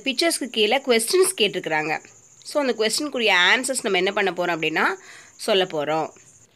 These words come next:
First one is சிம்பன்சியோடைய பிக்சர் இருக்குது. அதுக்கு கீழே what are the chimpanzees doing-னு கேட்டிருக்கிறாங்க. அந்த ஃபர்ஸ்ட் பிக்சர்ஸை பாருங்க. சிம்பன்சீஸ்லாம் என்ன பண்ணுது அப்படின்னா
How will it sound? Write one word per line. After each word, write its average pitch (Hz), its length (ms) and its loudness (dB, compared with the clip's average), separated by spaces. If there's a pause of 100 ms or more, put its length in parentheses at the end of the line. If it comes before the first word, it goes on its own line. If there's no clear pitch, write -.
(480)
First 294 320 2 (140)
one 180 120 2 (140)
is 349 180 4 (1400)
சிம்பன்சியோடைய 349 880 4
பிக்சர் 233 400 2
இருக்குது. 170 320 -4 (260)
அதுக்கு 220 260 0 (120)
கீழே 208 420 2 (1120)
what 339 340 4 (100)
are 349 180 4
the 339 60 2 (120)
chimpanzees 269 640 0 (220)
doing-னு 254 460 -2
கேட்டிருக்கிறாங்க. 170 500 -2
அந்த 208 160 0 (160)
ஃபர்ஸ்ட் - 340 0
பிக்சர்ஸை 220 380 -6
பாருங்க. 185 240 4 (120)
சிம்பன்சீஸ்லாம் 269 640 0
என்ன 247 180 0
பண்ணுது 202 240 0
அப்படின்னா 175 280 0